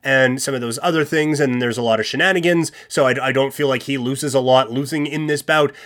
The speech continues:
but you get a whole bunch of clips of Bad Bunny, um, out there, whether it's going through a table, whether it's him with the, the Puerto Rican kendo stick,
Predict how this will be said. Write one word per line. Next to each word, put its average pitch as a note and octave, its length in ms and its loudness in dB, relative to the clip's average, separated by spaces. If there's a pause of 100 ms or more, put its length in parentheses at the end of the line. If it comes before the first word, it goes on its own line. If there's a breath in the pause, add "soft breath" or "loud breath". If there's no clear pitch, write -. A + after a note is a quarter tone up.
(120 loud breath)
but C#3 380 4
you C#3+ 80 -4
get D3 220 0
a B2 80 -4
whole F#3 360 2
bunch E3+ 200 4
of D#3+ 80 -4
clips - 260 -2
of C3+ 80 -6
Bad C#3 220 0
Bunny, B2+ 360 2 (280 loud breath)
um, B2 340 0
out C#3 180 -2
there, C3+ 160 2
whether A#2+ 200 2
it's A2+ 120 -2
going D#3+ 240 4
through D3 180 -2
a - 20 -4
table, C#3+ 340 4
whether B2 340 4
it's A#2 300 2 (200 soft breath)
him D3+ 200 2
with C#3 140 0
the, B2+ 160 2
the B2 80 -6
Puerto C#3+ 260 2
Rican B2 420 -2
kendo G3+ 360 -2
stick, F3+ 340 -2